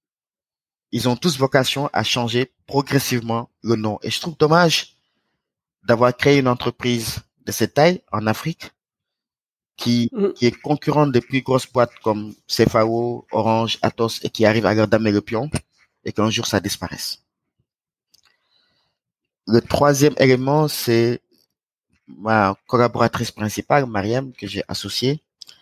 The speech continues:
Speaker 1: Il faut que sa place, il faut qu'elle puisse prendre les rênes.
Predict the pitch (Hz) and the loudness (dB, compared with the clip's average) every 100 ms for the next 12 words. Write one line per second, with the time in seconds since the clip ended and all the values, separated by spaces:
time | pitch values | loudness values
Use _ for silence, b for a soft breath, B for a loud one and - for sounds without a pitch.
0 | B B B B B _ _ - - 139 | B B B B B _ _ -8 -2 0
1 | - - 107 - 123 - - - - 123 | 0 0 -2 2 0 0 -4 -6 -4 -4
2 | - 110 - 113 - - 113 110 101 92 | 0 0 0 -6 -6 -2 -2 0 0 2
3 | 90 | -2